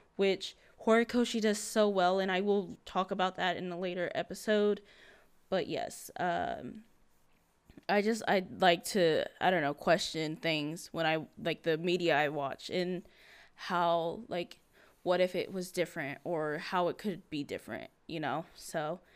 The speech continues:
I'm curious to see what other people think about that. And, uh,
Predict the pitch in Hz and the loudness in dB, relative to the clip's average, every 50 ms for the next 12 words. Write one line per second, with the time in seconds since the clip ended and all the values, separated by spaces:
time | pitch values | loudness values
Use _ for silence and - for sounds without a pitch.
0 | - - - _ - 196 214 - 226 220 226 - 214 208 - 202 190 190 196 185 | -20 -20 -14 _ -8 -4 0 2 2 2 2 0 -2 -2 0 0 0 0 0 0
1 | 160 - 165 180 180 - 185 - 156 143 - - 185 165 151 175 - 131 127 113 | 2 2 2 0 -2 -4 -6 -6 -6 -6 -4 -2 -2 -2 -2 -4 -4 -4 -4 -4
2 | - - 107 85 65 57 53 - - _ _ _ _ _ _ _ _ _ _ _ | -4 -4 -4 -4 -2 -2 -4 -6 -8 _ _ _ _ _ _ _ _ _ _ _
3 | - - 185 190 190 190 208 214 220 220 226 | -10 -6 -6 -4 -4 -4 -4 -4 -4 -4 -4